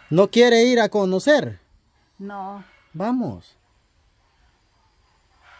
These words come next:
Speaker 2: Es bonita la casa, pero no hay donde hacer la crianza.
Speaker 1: Bien, ahí vamos a hacer un corral.
Speaker 2: Imagina.
Speaker 1: Hacemos un corral grande para los dos.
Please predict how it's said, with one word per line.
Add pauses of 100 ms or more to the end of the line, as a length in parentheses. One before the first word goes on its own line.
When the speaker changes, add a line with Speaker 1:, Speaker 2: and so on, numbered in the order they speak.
(1040)
Speaker 2:
Es
bonita
la
casa,
pero
no
hay
donde
hacer
la
crianza. (580)
Speaker 1:
Bien,
ahí
vamos
a
hacer
un
corral. (1700)
Speaker 2:
Imagina. (1400)
Speaker 1:
Hacemos
un
corral
grande
para
los
dos.